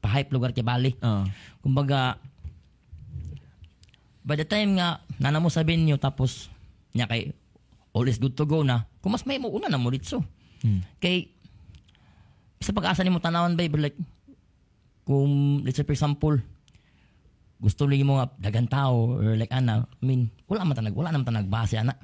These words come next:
Speaker 2: Mm.
Speaker 1: There will always be people who will appreciate your craft and take it for what it is, bay. Kay,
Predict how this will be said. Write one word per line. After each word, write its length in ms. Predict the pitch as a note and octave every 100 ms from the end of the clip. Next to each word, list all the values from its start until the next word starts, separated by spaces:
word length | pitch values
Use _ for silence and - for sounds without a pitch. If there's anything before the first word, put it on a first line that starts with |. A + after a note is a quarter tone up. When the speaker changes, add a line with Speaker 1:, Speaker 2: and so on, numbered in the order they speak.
| - - - -
Speaker 2:
Mm. 120 | G2 - -
Speaker 1:
There 200 | F#3+ A#3
will 160 | G#3 F#3+
always 320 | F3+ E3 D#3
be 160 | - D3
people 560 | D3+ C#3+ C#3+ C#3+ C#3 B2+ -
who 80 | F3
will 160 | F#3 -
appreciate 560 | C#3+ D#3+ D3+ C#3+ C#3+ C#3
your 160 | A#2
craft 400 | - C3 B2+ -
and 160 | - B2+
take 160 | C3+
it 80 | C#3
for 80 | -
what 160 | B2 A#2+
it 140 | B2
is, 160 | C3 A#2+
bay. 160 | B2+
Kay, 320 | B2 A#2 -